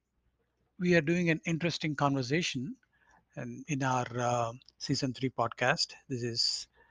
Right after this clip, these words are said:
uh, podcast twenty-five, I would say, the overall podcast twenty-five. And in this season three, today we are focusing on the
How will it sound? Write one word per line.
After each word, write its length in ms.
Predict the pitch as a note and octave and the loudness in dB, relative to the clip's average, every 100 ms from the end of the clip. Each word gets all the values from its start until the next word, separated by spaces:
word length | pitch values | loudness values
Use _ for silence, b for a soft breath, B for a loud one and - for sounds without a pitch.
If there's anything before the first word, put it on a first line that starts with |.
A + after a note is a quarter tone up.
| b b - | b b -10
uh, 240 | - G#2+ A2 C3+ | -4 -2 0 2
podcast 340 | A#2+ A#2+ - | 2 2 0
twenty-five, 500 | A#2+ A2+ - B2 D#3+ | 0 -4 2 4 6
I 60 | D3+ | 4
would 160 | C#3+ | 2
say, 360 | - D#3+ F#3 C4 _ _ _ _ | 0 2 0 -4 _ _ _ _
the 100 | A#2+ | -4
overall 400 | C#3+ C3 B2 A#2+ | 0 -2 0 -2
podcast 560 | - A#2+ - C3 C3+ - _ | -2 -4 0 0 0 -4 _
twenty-five. 540 | - A#2+ - B2+ F3 C4+ _ b b b - | -6 -6 0 2 2 -2 _ b b b -12
And 240 | B2 A#2 | -8 -8
in 180 | C3 B2 | -4 -2
this 200 | B2+ C3 | 0 2
season 360 | - C#3 B2+ A#2+ | 4 4 4 0
three, 460 | - D#3 G3+ C#4+ - B B B B B B | 2 4 4 0 -8 B B B B B B
today 280 | - E3+ F#3 | 2 8 10
we 140 | E3+ D3+ | 12 10
are 60 | |
focusing 720 | - D#3+ D#3+ F3 - E3+ E3+ - | 8 6 8 8 8 6 6 4
on 460 | C#3+ C3 C3 C3 - _ B B B B B _ _ _ _ _ - | 4 6 4 2 -2 _ B B B B B _ _ _ _ _ 2
the 460 | C3 B2+ B2 A#2+ | 4 6 4 2